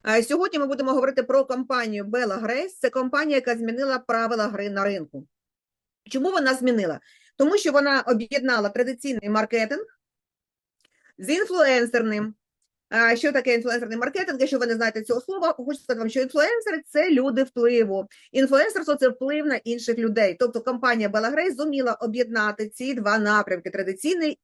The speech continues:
та інфлюенсерний. І, звичайно, завдяки цьому, а, вона досягає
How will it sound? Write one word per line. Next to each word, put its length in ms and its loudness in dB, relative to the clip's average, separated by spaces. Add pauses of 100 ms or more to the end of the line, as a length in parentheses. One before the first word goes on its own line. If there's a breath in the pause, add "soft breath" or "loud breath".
та 120 0
інфлюенсерний. 720 0 (340 soft breath)
І, 120 0
звичайно, 600 4
завдяки 360 -2
цьому, 460 -2 (340 soft breath)
а, 340 2
вона 420 4
досягає 400 -2